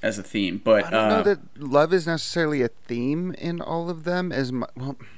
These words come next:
Speaker 2: I mean, I think that the idea is that l-, all three of, all,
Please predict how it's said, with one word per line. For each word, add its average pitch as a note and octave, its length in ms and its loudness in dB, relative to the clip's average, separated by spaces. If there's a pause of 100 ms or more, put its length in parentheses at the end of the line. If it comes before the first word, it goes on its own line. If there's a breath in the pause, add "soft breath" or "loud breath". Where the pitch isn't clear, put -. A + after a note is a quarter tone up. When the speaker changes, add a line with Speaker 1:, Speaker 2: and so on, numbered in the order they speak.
(220 loud breath)
Speaker 2:
I - 60 -10
mean, C#3 180 -2
I C#3+ 40 4
think F3+ 200 -2
that C3+ 220 2
the C3+ 100 2
idea B2+ 260 0
is B2 120 -4
that A#2+ 140 -2
l-, A#2+ 220 -8
all B2 180 -2
three A#2 360 -8
of, A2+ 200 -6
all, D3 160 -2